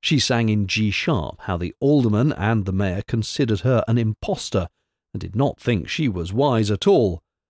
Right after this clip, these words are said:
and they wished her to take her black cat and move beyond the limits of the city. She sang it beautifully. It sounded like the very finest Italian opera music. Deary me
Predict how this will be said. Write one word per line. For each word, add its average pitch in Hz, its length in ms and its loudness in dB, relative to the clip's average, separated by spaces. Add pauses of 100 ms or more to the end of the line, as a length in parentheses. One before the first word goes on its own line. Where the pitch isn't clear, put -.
(160)
and 120 100 0
they 85 80 0
wished 143 260 0
her 113 120 2
to 95 100 -4
take 208 280 -2
her 90 160 -4
black 95 360 -6
cat 151 280 0
and 120 240 2
move 160 300 2
beyond 147 360 2
the 123 80 2
limits 131 420 0
of 120 80 -2
the 127 100 -2
city. 135 480 0 (880)
She - 160 -2
sang 131 360 -2
it - 220 -6
beautifully. 98 680 -2 (240)
It 131 160 -2
sounded 101 420 -2
like 104 180 0
the 117 80 0
very 127 200 4
finest 120 640 -2
Italian 120 600 -2
opera 156 340 0
music. 104 500 0 (2000)
Deary 254 400 2
me 95 440 0